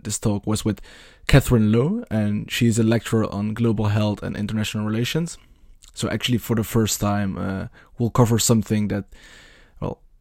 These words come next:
directly matches with my studies. Um, she did her P H D on the securitization of H I V aids in China and India, and she did that at the University of Hong Kong.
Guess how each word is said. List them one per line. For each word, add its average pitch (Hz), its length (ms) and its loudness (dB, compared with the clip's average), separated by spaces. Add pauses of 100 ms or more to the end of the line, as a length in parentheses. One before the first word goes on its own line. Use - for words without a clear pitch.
(140)
directly 113 400 4
matches 110 360 2
with 107 140 0
my 92 180 -4
studies. 156 520 2 (120)
Um, 101 460 -2 (140)
she - 160 0
did 139 160 8
her 143 120 10
P 127 200 4
H 110 140 0
D 127 260 6
on 110 260 0
the 107 120 -2
securitization 117 920 2
of 101 380 -6
H 120 200 2
I 123 100 6
V 110 380 0
aids 117 300 -4
in 107 160 -6
China 104 320 0
and 95 80 -6
India, 135 320 0 (420)
and - 220 -6
she 113 80 0
did 104 140 0
that 104 160 -2
at 101 140 -6
the 113 40 -4
University 113 480 2
of 101 80 -2
Hong 104 220 0
Kong. 135 240 2